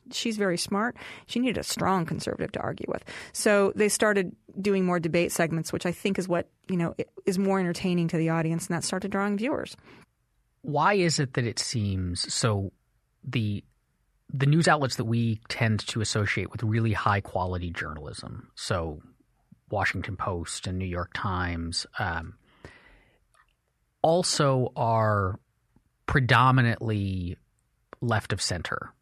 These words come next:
Speaker 2: I mean, maybe not like they're not self-consciously the way that Fox or M S N B C has its viewpoint and,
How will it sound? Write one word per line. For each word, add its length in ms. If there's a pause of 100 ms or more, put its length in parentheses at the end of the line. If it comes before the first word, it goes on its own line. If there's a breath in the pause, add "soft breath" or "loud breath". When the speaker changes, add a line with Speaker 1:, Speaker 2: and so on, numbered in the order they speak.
(200)
Speaker 2:
I 120
mean, 280 (120)
maybe 300
not 260
like 200 (100)
they're 180 (180)
not 280 (380 loud breath)
self-consciously 1200
the 100
way 260
that 300 (420)
Fox 400
or 80
M 140
S 180
N 100
B 120
C 680 (360)
has 300
its 140
viewpoint 680
and, 280